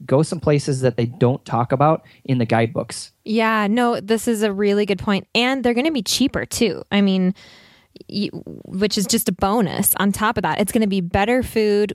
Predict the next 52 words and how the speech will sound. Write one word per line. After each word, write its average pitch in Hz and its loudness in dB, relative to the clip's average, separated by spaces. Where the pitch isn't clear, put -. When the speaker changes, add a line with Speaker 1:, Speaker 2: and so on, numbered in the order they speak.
Speaker 2:
quality. 214 0
You 220 2
know, 233 4
if 226 -4
you 254 2
look 277 0
in 247 0
a 202 0
restaurant 202 0
and 190 0
you 196 2
see 190 0
only 202 2
tourists, 196 0
what 202 2
does 208 2
that 208 2
mean? 196 0
<laughs> - -2
You 156 2
should 135 -2
Speaker 1:
Mm-hmm. 160 2
Speaker 2:
skip 170 0
it. - 2
<laughs> 247 -2
If 233 0
you 247 2
Speaker 1:
Mm-hmm. 247 2
Speaker 2:
look 247 0
in 240 -2
a 233 2
restaurant 220 0
and 214 2
it's 208 0
all 214 0
in 202 0
a, 202 0
in 196 -2
a 202 -2
restaurant 208 0
and 196 2
it's 196 -2
all 202 2
locals, 190 0
you're 208 2
in 202 0
the 185 -2
right 151 -6
place. - -4
'Cause 208 2
obviously 202 2
it's, - -2